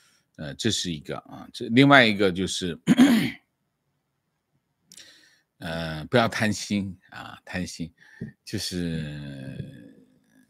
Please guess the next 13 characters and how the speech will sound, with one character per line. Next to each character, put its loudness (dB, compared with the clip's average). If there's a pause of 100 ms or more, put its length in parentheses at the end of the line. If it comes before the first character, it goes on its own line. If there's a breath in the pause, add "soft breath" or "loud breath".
(580)
这 2
还 2
是 0
职 -4
业 4
的 -2
问 -6
题 -20
啊。 -18
贪 6
心 2
就 2
是 0